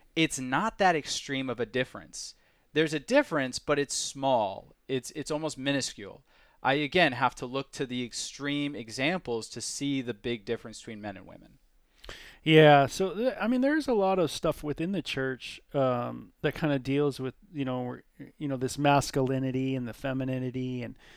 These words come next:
Speaker 2: you know, uh, I think of some of the popular books. Uh, I think it's Wild at Heart,
Speaker 1: Mm-hmm.
Speaker 2: you know, those kind of books that really stress the, the masculinity, and,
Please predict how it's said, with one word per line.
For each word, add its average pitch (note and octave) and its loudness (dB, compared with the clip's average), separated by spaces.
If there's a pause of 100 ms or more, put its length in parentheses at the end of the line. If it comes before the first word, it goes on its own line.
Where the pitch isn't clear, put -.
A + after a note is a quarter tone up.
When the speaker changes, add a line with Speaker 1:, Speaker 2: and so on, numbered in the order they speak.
(200)
Speaker 2:
you C3+ -4
know, B2 -2
uh, A2 -4
I A#2+ -6
think C#3 -6
of C3 -4
some C3+ -4
of B2+ -4
the A#2+ -4
popular B2+ -2
books. B2 -8
Uh, B2 -4
I A#2 -4
think A#2+ -10
it's A#2 -14
Wild B2+ 2
at A#2 -8
Heart, B2 -4 (220)
Speaker 1:
Mm-hmm. A#2 -18 (160)
Speaker 2:
you C3 -8
know, B2+ -4
those B2 -6
kind C3+ -2
of A#2 -6
books C3 -6
that B2+ -8
really C3 0
stress - -2
the, A#2+ -4 (420)
the C3+ 2
masculinity, C3 0
and, A#2 -10